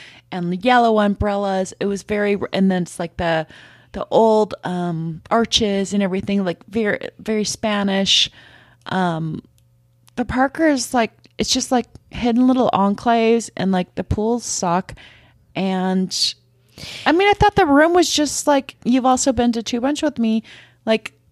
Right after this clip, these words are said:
I don't know. I wasn't really, I didn't think it was,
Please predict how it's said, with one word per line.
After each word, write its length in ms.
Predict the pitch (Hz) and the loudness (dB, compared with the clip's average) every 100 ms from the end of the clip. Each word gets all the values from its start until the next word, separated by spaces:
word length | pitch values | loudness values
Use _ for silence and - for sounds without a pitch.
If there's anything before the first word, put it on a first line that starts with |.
| _ _ - | _ _ -8
I 100 | 220 | -2
don't 140 | 349 | 0
know. 260 | 302 277 285 | 2 0 -2
I 120 | 285 | -2
wasn't 340 | 269 269 269 | -2 -4 -4
really, 320 | - 269 277 220 - - - _ _ - _ - | -4 -4 -4 -6 -12 -18 -18 _ _ -20 _ -4
I 80 | 226 | 2
didn't 220 | 254 247 | 2 2
think 140 | 254 | 0
it 20 | 233 | 0
was, 180 | 214 | -2